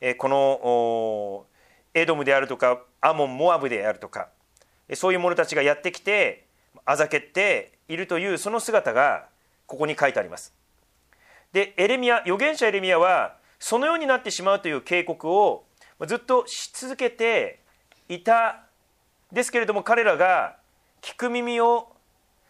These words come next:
持ちませんでした。まあ、その結果起こったことなんですけれども、今、ここでのアサフの嘆きの特徴は、すべてが神のものになっているのに、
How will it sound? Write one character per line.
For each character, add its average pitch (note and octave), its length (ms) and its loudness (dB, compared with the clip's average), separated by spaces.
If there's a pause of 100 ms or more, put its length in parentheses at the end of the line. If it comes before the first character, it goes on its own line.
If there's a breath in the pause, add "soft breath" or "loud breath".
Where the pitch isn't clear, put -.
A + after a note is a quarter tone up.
(160)
持 E3 160 -4
ち - 120 -6
ま B3+ 100 2
せ C4 100 -2
ん G#3+ 60 -6
で B2+ 60 -8
し - 100 -12
た。 - 80 -8 (1500)
ま F#3+ 60 -8
あ、 F3+ 40 0
そ A#3+ 100 0
の A#3+ 80 0
結 B3 200 -2
果 A#3+ 160 4
起 G#3+ 80 0
こ A3 100 2
っ A3 160 -4
た F3+ 400 2 (500)
こ E3 120 -12
と E3+ 80 -2
な C3+ 60 2
ん G#2+ 60 -4
で G2+ 60 -10
す - 60 -14
け - 80 -8
れ G2+ 60 -4
ど F#2 80 -8
も、 B2+ 340 -4 (920 soft breath)
今、 B3+ 260 0
こ - 160 -12
こ B3 100 0
で C4 100 0
の G#3+ 200 0
ア G#3 120 2
サ B3+ 160 0
フ G#3+ 100 -10
の C3 160 -2
嘆 D#3+ 480 -2
き G#3 400 -12 (340)
の G#3+ 160 -4
特 F3+ 300 -10
徴 F#3 320 -2
は、 F3+ 340 2 (760 soft breath)
す - 220 -6
べ F4+ 120 0
て D4+ 160 -4
が E3+ 140 4
神 E4 420 -4
の E4+ 120 -8
も B3 140 -4
の G3+ 100 -2
に E3+ 100 -6
な D3+ 120 2
っ D#3+ 120 -10
て D3 80 -6
い - 20 -2
る C3+ 80 -4
の B2+ 100 -4
に、 C#3+ 380 -8